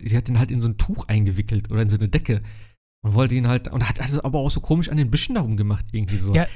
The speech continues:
Speaker 2: das wollte ich gerade sagen, das sah, äh, so gestellt aus.
Speaker 1: Ja.
Speaker 2: Also als ob sie, äh, sie kam vorbei und in dem Moment kam sie so hoch, so, so, "Oh, mein Einsatz." Also auch wieder da so ein bisschen so, also das ist mir auch beim ersten Mal schon aufgefallen, das war,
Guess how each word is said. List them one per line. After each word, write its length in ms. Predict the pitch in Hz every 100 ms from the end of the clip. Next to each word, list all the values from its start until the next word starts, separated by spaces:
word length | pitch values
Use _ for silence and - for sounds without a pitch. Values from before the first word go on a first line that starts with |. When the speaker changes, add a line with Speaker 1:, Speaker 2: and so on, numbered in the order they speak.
| -
Speaker 2:
das 160 | - -
wollte 140 | 185
ich 40 | 160
gerade 120 | 156
sagen, 120 | 160
das 120 | 127
sah, 120 | 160 156
äh, 120 | 175
so 160 | 156 151
gestellt 560 | - - 165 120 -
aus. 460 | - 131 131 - -
Speaker 1:
Ja. 240 | 139 285 247
Speaker 2:
Also 140 | 131
als 120 | 147 -
ob 160 | 160
sie, 240 | - 180 - 202 -
äh, 140 | 185 165
sie 140 | 151
kam 240 | - 190
vorbei 180 | 202 165
und 120 | 185
in 100 | 190
dem 80 | 170
Moment 240 | 185 175 -
kam 240 | 170 175
sie 80 | 151
so 180 | 156 131
hoch, 220 | 202 -
so, 260 | 135 127
so, 240 | 131 135 127 - - - -
"Oh, 200 | 160 147 156
mein 220 | 127 139
Einsatz." 420 | 143 147 117 139
Also 160 | 147 127
auch 220 | 156 -
wieder 120 | 135
da 160 | 120 127
so 40 | 131
ein 40 |
bisschen 240 | 123 - 131
so, 120 | 131
also 420 | 123 - 151 151
das 240 | 147 147 -
ist 60 |
mir 100 | 175
auch 60 | 160
beim 140 | -
ersten 260 | 147 165 -
Mal 80 | 131
schon 160 | -
aufgefallen, 340 | 127 - 123 131
das 160 | 123
war, 140 | 139